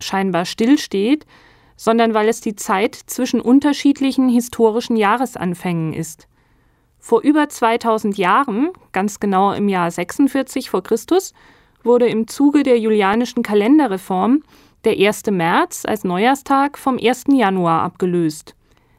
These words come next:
Relikte der alten Jahreseinteilung finden sich übrigens noch heute in unseren Monatsnamen.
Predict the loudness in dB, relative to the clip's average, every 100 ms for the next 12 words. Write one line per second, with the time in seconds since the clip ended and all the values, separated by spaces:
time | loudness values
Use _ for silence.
0 | _ 0 0 0 -2 0 0 0 0 2
1 | 2 0 -2 -2 0 2 2 0 0 0
2 | 0 -2 0 -2 -2 -4 0 0 0 -2
3 | -2 0 0 0 -2 0 -2 0 0 2
4 | 2 4 4 2 -4 -6 -4 -2 -4 -6
5 | -10